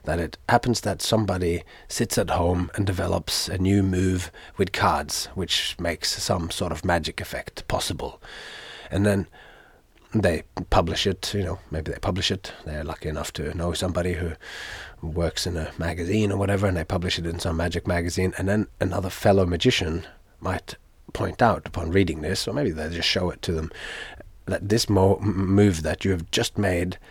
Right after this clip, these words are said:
was indeed first described in the Jinx magic magazine by Theodore Annemann in, say, nineteen forty. Then, if that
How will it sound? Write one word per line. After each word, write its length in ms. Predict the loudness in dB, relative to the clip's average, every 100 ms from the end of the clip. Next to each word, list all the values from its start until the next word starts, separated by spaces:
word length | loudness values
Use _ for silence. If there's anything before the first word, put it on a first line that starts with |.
| -20 -8
was 320 | 2 4 4 2
indeed 420 | 2 0 -2 -6
first 420 | -4 2 2 0
described 640 | -2 -2 0 2 2 2 0
in 280 | 2 4 4
the 100 | 2
Jinx 580 | 2 0 -2 -2 -2 0
magic 320 | -2 -2 -2
magazine 540 | 0 0 0 0 0
by 320 | 0 -2 -4 -8 _ 0
Theodore 320 | 4 4 4
Annemann 420 | 0 0 0 0
in, 300 | 0 0 0
say, 240 | -4 -6 -6
nineteen 380 | -6 -6 -6 -8 -4
forty. 420 | -4 -2 -8 -12 -16 -18 -16 -16 -18 -20 -20 -20 _ -10
Then, 440 | 4 6 6 4 -2 -4
if 160 | 0
that 240 | 4 2